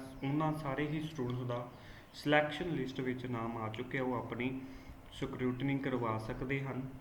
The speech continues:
ਅਤੇ ਇਸ ਤੋਂ ਬਾਅਦ ਜੁਆਇਨਿੰਗ ਕਰ ਸਕਦੇ ਹਨ। ਔਰ ਗੱਲ ਕਰੀਏ ਆਪਾਂ ਹੁਣ ਸੈਕਿੰਡ ਲਿਸਟ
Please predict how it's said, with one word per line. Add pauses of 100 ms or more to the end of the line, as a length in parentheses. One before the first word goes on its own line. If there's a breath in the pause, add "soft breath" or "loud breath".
(420 loud breath)
ਅਤੇ (260)
ਇਸ
ਤੋਂ
ਬਾਅਦ
ਜੁਆਇਨਿੰਗ (220)
ਕਰ
ਸਕਦੇ
ਹਨ। (460 loud breath)
ਔਰ
ਗੱਲ
ਕਰੀਏ
ਆਪਾਂ
ਹੁਣ (600)
ਸੈਕਿੰਡ
ਲਿਸਟ